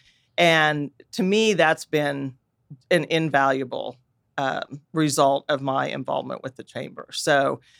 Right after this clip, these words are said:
programming for small business, because, you know, I, we don't have an H R director. Um,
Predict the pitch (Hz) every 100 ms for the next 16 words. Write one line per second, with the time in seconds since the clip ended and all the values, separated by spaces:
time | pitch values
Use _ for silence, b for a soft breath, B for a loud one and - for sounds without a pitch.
0 | b b _ _ _ - 196 196 185 180
1 | 170 175 - 165 - 156 156 156 151 147
2 | 147 - - 170 190 185 - 220 165 160
3 | 180 - - - b b - 202 233 202
4 | 160 151 143 147 135 131 135 131 - -
5 | - 147 175 _ _ _ _ - 143 143
6 | 143